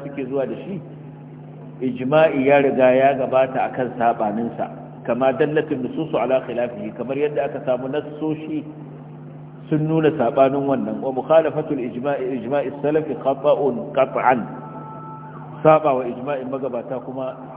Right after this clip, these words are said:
kuskure ne yanki. To, malam ya ce, "Wa aizan falam yabqa mas'alatun fi ad-din," sai mu tsaya anan.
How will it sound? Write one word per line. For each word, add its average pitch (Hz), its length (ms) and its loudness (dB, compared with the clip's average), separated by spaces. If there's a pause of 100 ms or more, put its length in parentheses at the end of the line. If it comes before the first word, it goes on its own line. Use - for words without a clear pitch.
(540)
kuskure 151 520 -2
ne 123 120 -2 (120)
yanki. 104 340 -2 (1000)
To, 110 160 4
malam 131 320 6
ya 131 160 0
ce, 143 80 2
"Wa 123 240 4
aizan 135 320 0
falam 127 240 4
yabqa 135 240 2
mas'alatun 131 560 0
fi 123 80 -2
ad-din," 131 360 0
sai 131 100 2
mu 120 100 -2
tsaya 131 240 4
anan. 135 200 0